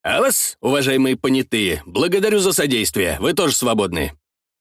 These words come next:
Дальше вся эта пёстрая компания покинула нашу квартиру, которая после обыска выглядела печально.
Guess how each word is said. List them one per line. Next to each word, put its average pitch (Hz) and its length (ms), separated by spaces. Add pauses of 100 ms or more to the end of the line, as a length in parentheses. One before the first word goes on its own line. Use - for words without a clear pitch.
(300)
Дальше 151 440
вся - 220
эта 180 220
пёстрая 107 480
компания 208 580
покинула 127 600
нашу 117 280
квартиру, 117 520
которая 107 380
после - 360
обыска 110 500
выглядела 175 500
печально. 90 720